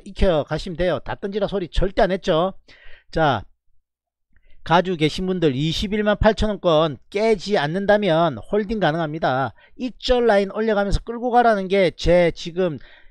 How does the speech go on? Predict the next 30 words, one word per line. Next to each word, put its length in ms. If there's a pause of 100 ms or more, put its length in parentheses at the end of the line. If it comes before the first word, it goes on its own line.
(200)
아, 140
셀트리온에 600
대한, 340
아, 540 (460)
전략이거든요. 840 (560)
빠르게 280
할 140
줄 100
아는 160
분은 400
시-, 200
이십일만 600 (520)
칠천 340
원, 240
이십일만 600
팔천 280
원 100
깨면 480 (340)
비중 280
축소 260
조금씩 360
조금씩 360
했다가 300
이십일만 720
이천 220
원권 220
다시 500
팔아먹은 420
거 60
사놓고 580